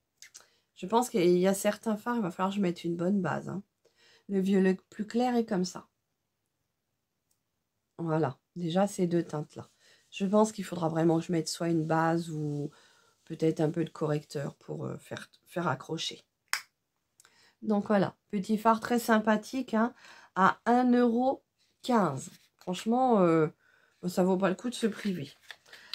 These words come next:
Par contre, j'ai été voir un petit peu sur internet ce que c'était comme marque. Et, euh, franchement, j'ai pas, j'ai pas réellement trouvé, euh, ils nous envoient sur Amazon pour aller l'acheter, mais, euh, bah, j'ai pas réellement trouvé, euh, ce que c'était comme marque.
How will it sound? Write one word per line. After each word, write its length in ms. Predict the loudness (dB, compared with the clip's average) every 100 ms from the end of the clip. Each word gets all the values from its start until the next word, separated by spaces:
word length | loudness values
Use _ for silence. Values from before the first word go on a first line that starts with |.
| 0
Par 160 | 0 4
contre, 160 | 4
j'ai 120 | 4
été 140 | 2 2
voir 200 | 4 4
un 100 | 2
petit 140 | -2
peu 120 | -8
sur 200 | -6 0
internet 480 | 0 2 2 0 -2
ce 120 | -8
que 180 | -8 -4
c'était 340 | -2 -2 -2 0
comme 220 | 2 4
marque. 340 | 4 2 -2 -4 -4 _ -20 -20 -6
Et, 280 | 0 4 6
euh, 160 | 6
franchement, 500 | 4 -2 -2 2 2
j'ai 160 | 2 -2
pas, 400 | 0 0 2 2
j'ai 120 | 0
pas 220 | -2 -2
réellement 440 | 0 2 4 4 0
trouvé, 600 | -2 -6 -2 2 4 4
euh, 360 | 2 2 0 -4 -8 _ -14 -14 -14 _ _ -6
ils 120 | -2
nous 180 | 0 2
envoient 300 | 2 2 0
sur 240 | -2 -2
Amazon 500 | 0 2 2 4 4
pour 180 | 4 -2
aller 180 | -2 0
l'acheter, 460 | -2 -4 -6 -4
mais, 260 | 0 2 2
euh, 160 | 0 -4 -10 _ _ _ _ _ -10
bah, 60 |
j'ai 180 | -6 -6
pas 200 | -2 -2
réellement 460 | 2 2 4 2 0
trouvé, 560 | -6 -6 -2 0 0
euh, 300 | 2 2 0
ce 160 | -2 -8
que 100 | -10
c'était 380 | -6 -8 -6 -6
comme 200 | -4 -4
marque. 360 | -8 -12 _